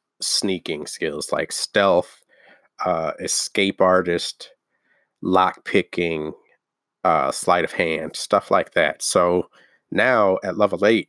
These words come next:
you're able to really get out into the field, spy on people, and gather information,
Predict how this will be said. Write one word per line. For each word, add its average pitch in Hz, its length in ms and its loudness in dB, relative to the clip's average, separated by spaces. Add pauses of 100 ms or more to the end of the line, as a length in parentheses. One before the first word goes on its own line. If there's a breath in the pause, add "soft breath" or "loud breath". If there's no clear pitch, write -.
you're 95 260 0
able 98 300 0
to 85 420 -8 (300)
really 95 400 0
get 98 180 2
out 92 160 2
into 87 240 -4
the - 80 -8
field, 98 540 2 (180)
spy 101 460 0
on 98 120 2
people, 90 540 -2
and 85 240 -6
gather 87 500 0
information, 90 920 -4